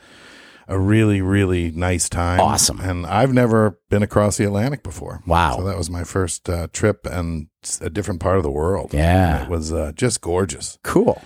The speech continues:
Speaker 1: And the little islands are, like, so different,
Speaker 2: Yep.
Speaker 1: unique, even though, you know, they're only twenty-five miles away, and you get a totally different vibe and a
Speaker 2: Yeah.
Speaker 1: different rules. And
Speaker 2: Yeah.
Speaker 1: one of 'em had no motor vehicles at all other than one fire truck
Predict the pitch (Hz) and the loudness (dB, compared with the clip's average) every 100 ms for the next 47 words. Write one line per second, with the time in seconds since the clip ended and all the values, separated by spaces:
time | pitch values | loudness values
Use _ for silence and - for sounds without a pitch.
0 | - - _ 101 117 147 156 143 165 135 | -20 -20 _ -4 0 2 2 0 0 -2
1 | 90 80 - - 101 98 101 98 - 127 | -4 -6 -8 -8 -6 -4 -4 -2 2 2
2 | 113 123 80 - _ 113 120 123 110 - | 2 0 -4 -10 _ 0 2 4 2 -6
3 | - 139 135 135 123 113 104 127 107 101 | -6 0 2 4 4 0 -2 0 2 0
4 | 101 107 113 113 107 92 _ _ _ - | -2 0 2 2 0 -2 _ _ _ -20
5 | - - - - - 113 113 110 113 107 | -20 -20 -20 -16 -6 0 2 2 2 2
6 | 110 110 104 - - 104 104 110 131 110 | 2 2 2 -2 -2 0 2 4 2 2
7 | 98 92 98 87 104 104 98 104 - 95 | 0 0 -2 -2 0 0 2 0 -2 -4
8 | - 90 90 90 98 98 95 120 156 101 | -4 -2 0 0 -2 -2 2 4 2 0
9 | 92 85 98 104 101 107 113 92 95 131 | -6 -4 -2 0 0 0 -2 -2 -2 -4
10 | - _ _ - - - 107 180 135 117 | -6 _ _ -20 -20 -2 2 4 4 2
11 | 110 110 101 117 120 120 117 110 113 107 | 2 0 2 4 4 6 4 4 2 0
12 | 104 95 101 101 95 92 92 90 90 95 | -2 0 2 2 2 2 0 -2 -2 0
13 | 101 95 95 95 95 95 - 95 92 | 0 0 0 2 2 0 2 0 0